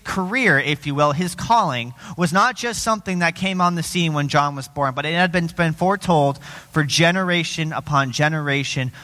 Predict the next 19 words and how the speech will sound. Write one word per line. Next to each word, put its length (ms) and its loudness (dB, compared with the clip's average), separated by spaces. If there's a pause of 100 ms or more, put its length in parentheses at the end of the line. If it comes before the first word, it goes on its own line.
(120)
upon 400 0
generation. 600 -4 (1120)
So 120 4
John 320 4
the 100 4
Baptist 840 2 (920)
was 240 2
the 80 2
person 680 0 (600)
that 100 4
was 60 4
supposed 200 -2
to 60 -16
tell 200 4
the 100 -6
entire 440 2
world 420 0 (840)
about 320 2
Jesus. 600 -12